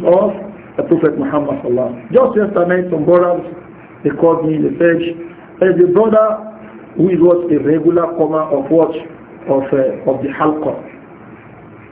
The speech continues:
Maybe this or, but I'm sure that that of, uh, Yaba, that he will come always. Now this brother gained admission for,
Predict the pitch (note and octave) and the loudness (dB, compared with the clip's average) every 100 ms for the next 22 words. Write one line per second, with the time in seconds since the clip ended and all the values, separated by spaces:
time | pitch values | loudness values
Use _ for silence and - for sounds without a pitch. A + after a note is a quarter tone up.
0 | - - - A3 A3 G#3+ G#3 G#3 - F3 | -20 -6 0 2 2 2 0 0 2 2
1 | F3+ F#3+ F#3 - - D#3+ D#3+ D3+ D3 G#3 | 2 0 -6 -12 0 0 2 0 2 2
2 | G3 D#3+ B2+ - - B2+ E3+ D#3+ C#3 C#3 | 2 0 -4 -10 -4 0 0 0 0 -2
3 | B2+ - C3+ D#3+ D#3 D3+ C#3+ C3+ D3 D3 | -2 -4 2 2 2 0 -2 -2 0 0
4 | C#3+ F#3+ F#3+ F3+ D#3+ D3+ - - - - | 4 2 4 4 2 2 -2 -10 -14 -18
5 | - - - - - - - - - - | -20 -20 -20 -20 -20 -20 -20 -20 -20 -20
6 | - - - - A3+ C4 C#4+ D4 F#3 A#3 | -20 -20 -16 0 2 4 2 0 2 2
7 | A#3+ A#3 G#3 - G#3+ G#3+ G#3 E3 D3+ F#3 | 2 0 -2 2 2 2 2 0 0 0
8 | F3+ - D#3 | -2 0 -2